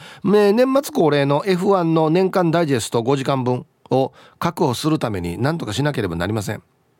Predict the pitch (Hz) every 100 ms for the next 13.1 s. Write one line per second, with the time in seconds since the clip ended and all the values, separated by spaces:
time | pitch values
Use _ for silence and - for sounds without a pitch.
0 | _ _ 120 123 127 139 151 147 - -
1 | 113 135 147 131 139 147 127 127 98 92
2 | - - - 139 131 143 165 - 135 123
3 | 131 135 110 110 - 113 107 123 156 160
4 | - - _ _ _ _ _ _ _ _
5 | _ _ _ _ - 123 82 - _ _
6 | _ _ _ _ _ _ 294 320 311 277
7 | 262 262 240 240 233 254 269 370 440 -
8 | _ _ _ - 123 104 - 160 269 170
9 | 113 92 104 90 87 101 - 95 87 95
10 | 90 87 - 90 85 - 277 294 110 85
11 | 151 175 _ _ 95 95 82 85 85 82
12 | 92 90 - 147 160 147 127 110 98 110
13 | 95